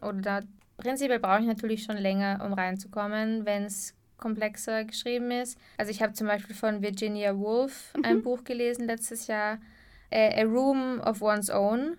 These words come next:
Speaker 2: Mhm.
Speaker 1: Das ist auch so ein, eine feministische Basisliteratur,
Speaker 2: Mhm.
Speaker 1: würde ich sagen.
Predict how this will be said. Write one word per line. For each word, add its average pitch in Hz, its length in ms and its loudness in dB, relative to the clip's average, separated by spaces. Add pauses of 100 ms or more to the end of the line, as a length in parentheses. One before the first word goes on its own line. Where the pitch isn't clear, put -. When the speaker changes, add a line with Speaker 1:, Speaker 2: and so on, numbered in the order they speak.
(140)
Speaker 2:
Mhm. 226 500 -2
Speaker 1:
Das 208 160 -4
ist 208 160 -4
auch 190 160 2
so 196 480 0 (400)
ein, 190 300 -2
eine 196 280 2
feministische 226 800 0
Basisliteratur, 214 920 0
Speaker 2:
Mhm. 339 60 2
Speaker 1:
würde 202 180 -4
ich 196 140 -4
sagen. 196 400 -4